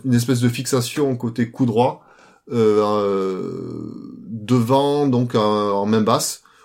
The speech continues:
où, où il attend le dernier moment avant d'envoyer le volant au fond côté cou-, euh, en, en diagonale. Alors, il le place, il y en a une qui est connue où il le place à Kenneth Jonassen. Kenneth Jonassen, qui est l'ancien, euh, qui est actuellement le, le joueur, euh,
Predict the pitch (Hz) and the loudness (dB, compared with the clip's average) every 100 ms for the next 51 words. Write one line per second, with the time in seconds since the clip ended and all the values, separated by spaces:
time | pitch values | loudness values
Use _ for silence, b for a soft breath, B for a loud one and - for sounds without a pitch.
0 | b 120 123 123 131 135 - 123 120 131 | b 0 2 2 2 -2 2 4 4 4
1 | 123 139 147 139 131 139 156 123 123 120 | 2 2 2 2 4 4 4 4 4 4
2 | 120 123 120 107 113 120 120 117 127 123 | 6 4 4 4 2 0 -2 -4 -6 -4
3 | 110 104 - 110 101 98 98 95 92 92 | -6 -6 -4 -2 2 2 2 0 -4 -8
4 | 90 - - - - 110 113 110 120 110 | -10 -14 -14 -14 -8 -2 -2 -2 2 2
5 | 104 92 - _ _ _ _ _ _ _ | 2 -2 -6 _ _ _ _ _ _ _
6 | _ _ - 98 110 110 107 107 131 123 | _ _ -10 0 2 4 2 2 0 2
7 | 117 117 120 135 131 127 131 135 160 139 | 4 6 6 4 0 0 2 2 2 2
8 | 117 107 127 123 113 101 98 95 95 98 | 2 2 0 0 0 0 0 -4 -6 -8
9 | - - 90 82 - - 117 120 117 113 | -8 -10 -12 -12 -14 -4 2 2 0 -2
10 | 107 104 127 147 160 B B B B B | -2 -2 -4 -6 -12 B B B B B
11 | _ 107 107 104 110 107 - 120 135 - | _ -2 -2 0 0 0 2 0 0 -4
12 | 110 104 107 - 110 107 104 101 98 101 | -2 0 -2 -2 0 0 0 0 0 0
13 | - 127 117 127 117 131 113 101 98 101 | 2 4 4 2 2 2 2 0 0 -2
14 | 104 113 113 95 95 | -4 -2 -2 0 -2